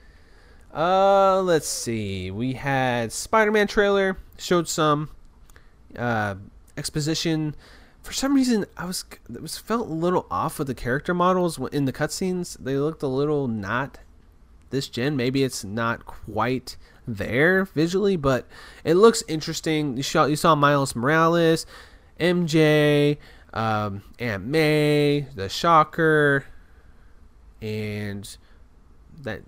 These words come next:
the main villain. And I saw, uh, Kingpin. I don't, I forget, is his name Mister Negative? I think it is. Mister Negative. And some more gameplay, mostly just story related. It looked pretty cool. And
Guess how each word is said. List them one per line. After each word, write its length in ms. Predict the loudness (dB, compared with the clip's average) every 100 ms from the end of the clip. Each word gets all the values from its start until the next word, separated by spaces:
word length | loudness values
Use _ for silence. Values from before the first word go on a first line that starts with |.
| -14
the 100 | -10
main 260 | -8 -8
villain. 460 | -8 -6 -6 -6 -8
And 120 | -6 -4
I 80 |
saw, 400 | 0 4 4 4
uh, 240 | 2 -2 -4
Kingpin. 580 | -2 0 2 2 2 2
I 100 | 0
don't, 180 | 0 -4
I 100 | -4
forget, 280 | -2 -2 -2 -4
is 140 | -4
his 180 | -4 -2
name 120 | -4
Mister 240 | -4 -4
Negative? 380 | -4 -2 -2 -4
I 60 | -4
think 180 | -6 -6
it 80 |
is. 220 | -6 -6 -4
Mister 220 | -2 0
Negative. 540 | 2 2 2 2 0 -6 -20 -20 -20 -20 -6
And 360 | 0 2 0
some 140 | -2 0
more 200 | 0 0
gameplay, 500 | 0 0 2 2 2
mostly 300 | 2 0 -4
just 180 | -4
story 240 | -6 -4 -2
related. 380 | -2 -4 -4 -4
It 60 |
looked 200 | -4 -4
pretty 140 | -4 -4
cool. 240 | -4 -6 -14 -20 -20 -20 -20 -20 -14
And 420 | -4 0 0 -2